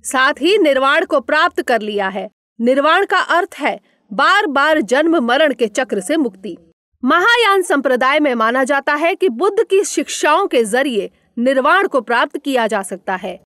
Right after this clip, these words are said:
इसमें बोधिसत्व बनने को मकसद माना जाता है। इसे छह पारमिताओं के जरिए हासिल किया जाता है। महायान में करुणा को बहुत महत्व दिया जाता है, इसीलिए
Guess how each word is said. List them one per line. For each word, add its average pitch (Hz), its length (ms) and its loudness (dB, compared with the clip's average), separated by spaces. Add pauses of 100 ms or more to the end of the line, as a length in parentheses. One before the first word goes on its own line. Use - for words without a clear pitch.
(200)
इसमें 277 380 0
बोधिसत्व 311 640 0
बनने 339 360 0
को 311 140 0
मकसद 240 400 -2
माना 226 260 0
जाता 269 300 -2
है। 320 220 -2 (300)
इसे 349 380 0 (300)
छह 392 280 0
पारमिताओं 285 680 0
के 233 160 0
जरिए 247 460 0 (260)
हासिल 311 420 0
किया 214 240 -4
जाता 190 300 -4
है। 185 240 -8 (420)
महायान 269 560 0
में 381 160 2
करुणा 349 440 2
को 359 140 -4
बहुत 262 360 -2
महत्व 254 320 -2
दिया 233 300 -2
जाता 277 280 -2
है, 330 260 -2
इसीलिए 339 640 0